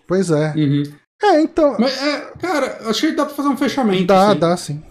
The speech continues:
Speaker 2: Né, acho que não, não é um filme que tem como a gente destrinchar mais meia hora dele, porque
Speaker 1: Ele é o que a gente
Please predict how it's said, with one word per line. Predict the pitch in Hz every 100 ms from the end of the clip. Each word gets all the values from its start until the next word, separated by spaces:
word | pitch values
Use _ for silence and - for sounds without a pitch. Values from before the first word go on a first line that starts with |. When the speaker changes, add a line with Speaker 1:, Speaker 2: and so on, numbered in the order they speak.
| -
Speaker 2:
Né, | 156
acho | 151
que | -
não, | 196 196
não | 196
é | 220
um |
filme | - 208
que | 202
tem | 190 190
como | 196 185
a |
gente | 190 175 180
destrinchar | - 208 190 190 180
mais | 175
meia | 160 175 156
hora | 151 151
dele, | 139 143 156
porque | 151 185 175 175 165 156 151 _ _ 240
Speaker 1:
Ele | 370 392
é | 262
o |
que | 254
a | 269
gente | 285